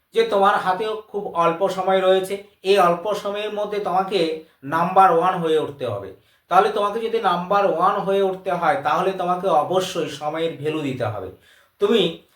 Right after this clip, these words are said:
বাজেভাবে কোনোমতেই আর সময় নষ্ট করবে না। তুমি যদি বাজেভাবে সময় নষ্ট করো, কোথাও আড্ডা দিয়ে তুমি যদি সময় নষ্ট করো,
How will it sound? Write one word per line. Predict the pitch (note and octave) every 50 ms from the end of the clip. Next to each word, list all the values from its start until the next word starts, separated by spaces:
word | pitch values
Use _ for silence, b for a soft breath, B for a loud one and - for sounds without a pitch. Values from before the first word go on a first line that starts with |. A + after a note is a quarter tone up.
| b b
বাজেভাবে | B2+ D#3+ D#3+ F#3 F#3+ A3 G#3 G3 G#3 G#3 G#3+
কোনোমতেই | G3 G3+ F#3+ F#3+ G3 G3+ G3+ G3+ G#3 G3+
আর | G3+ G3
সময় | F#3+ - F#3 E3+ F3 F3+ F#3+
নষ্ট | F#3 F#3 F3 F3 - G3 F#3 F3+ F3+ - _ _ _ _ _ _ _
করবে | - D#3 D#3+ E3 D#3+ D3+
না। | C3+ A2+ G#2 G#2 A2 - - _ _
তুমি | F3 F#3+
যদি | G3+ A#3 A#3 A3+
বাজেভাবে | - - D#3+ E3 F3 G3+ G3 G3+ G#3 G#3+ G#3
সময় | G3+ - F3+ E3+ F3 F#3
নষ্ট | F#3 G3+ G3 G3 -
করো, | G#3 G3+ G#3+ G#3+ F#3+ E3+ D#3+ D#3 D#3 - - _ _
কোথাও | F#3 F#3+ F#3 F#3 G3+
আড্ডা | F#3+ F3 E3 E3+ - - G3 G3
দিয়ে | G3 G#3 G3+
তুমি | F#3+ F#3+ F#3 F#3+
যদি | G3 F#3+ G3 G3
সময় | - - F3 E3+ F3 F3+ F#3
নষ্ট | F#3+ G3 F#3 - G#3+
করো, | G3+ G#3 A3 G#3+ F#3+ E3 D#3+ D#3 B